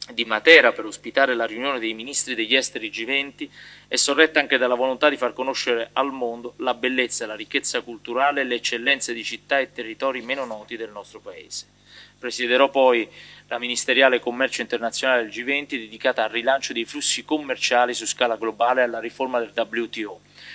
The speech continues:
dove si discutono molte delle regole del gioco cui le nostre imprese attive sui mercati esteri devono confrontarsi.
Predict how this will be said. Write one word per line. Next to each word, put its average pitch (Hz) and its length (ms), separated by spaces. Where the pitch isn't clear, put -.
dove 131 260
si - 160
discutono 156 760
molte 147 380
delle 117 220
regole 131 280
del 107 160
gioco 123 460
cui 147 180
le 123 120
nostre 147 320
imprese 131 400
attive 131 340
sui 110 160
mercati 120 460
esteri 127 420
devono 127 340
confrontarsi. 117 960